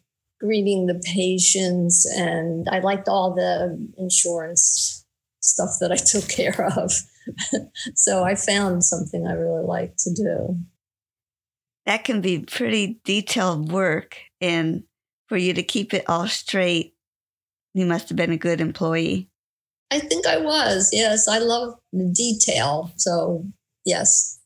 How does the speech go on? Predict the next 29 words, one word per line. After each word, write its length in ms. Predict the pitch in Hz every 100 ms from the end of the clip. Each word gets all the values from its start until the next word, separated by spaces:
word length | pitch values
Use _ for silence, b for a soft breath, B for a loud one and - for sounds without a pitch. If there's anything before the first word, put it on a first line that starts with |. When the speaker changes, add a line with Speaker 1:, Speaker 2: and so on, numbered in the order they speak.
| -
Speaker 1:
yes. 300 | - 180 202
In 100 | 208
fact, 380 | 226 220 202 - _ _ _ _ _ _ _ _ 214
my 140 | 220
husband 400 | 233 311 311 247
and 120 | 208
I 180 | 190 190 175 -
went 440 | 185 190 190 180
on 480 | - 180 175 170 175 175
his 320 | 190 - -
sabbaticals. 880 | 185 180 175 165 170 165 170 - -
He 160 | 214 -
taught 380 | 190 160 165 - 185
at 200 | 170 180
U 200 | 180 165
V 240 | 190 180
A, 420 | 180 160 190 190 _ _ _ _ _ _ _ _
and 380 | 214 208 208 190
we 180 | 190 269
went 340 | 247 208 190 -
on 300 | 190 180 175
five 440 | - 185 185 196
sabbaticals. 1200 | 208 - 185 185 165 160 156 180 - 175 - - _ _ _ _ - _ _ _ _ _ -
So 200 | - 208
I 80 | 214
would 160 | 226 208
have 260 | 202 202
to 440 | 185 175 165 - - - 202
leave 220 | 175